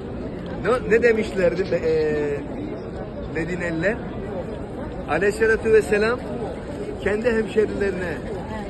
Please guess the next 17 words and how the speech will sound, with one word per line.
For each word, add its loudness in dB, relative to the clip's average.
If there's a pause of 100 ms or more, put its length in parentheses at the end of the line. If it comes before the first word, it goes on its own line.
(120)
malı 6
mülkü 0
da-, 2 (100)
ganimeti 2
dağıttı, 2 (840)
bizi -2 (640)
ihmal 6
etti 4
demişti. -2 (1040)
Kurban 6
olduğum 2
ne 6
demişti? 2 (840)
Onlara 4
malı 2
mülkü 0
verdim. 6